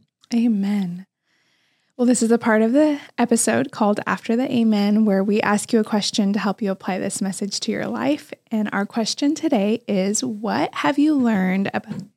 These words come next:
about, sorry, <laughs> my voice got dry.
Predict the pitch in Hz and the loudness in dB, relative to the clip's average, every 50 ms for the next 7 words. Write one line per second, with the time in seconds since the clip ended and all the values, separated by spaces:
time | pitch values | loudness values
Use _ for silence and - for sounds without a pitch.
0 | _ _ _ _ _ _ _ - 247 247 - 247 269 226 202 - - - - - | _ _ _ _ _ _ _ -4 -4 -2 0 0 0 2 0 0 -4 -10 -14 -12
1 | - - - 220 220 185 - _ - 240 226 233 - _ - - 277 214 - - | -10 -8 -4 -4 -4 -4 -6 _ -8 -8 -8 -8 -10 _ 0 2 2 2 4 2
2 | 302 233 - - - - - - - - 233 | 2 2 0 -2 -4 -4 -4 -4 -4 -4 -4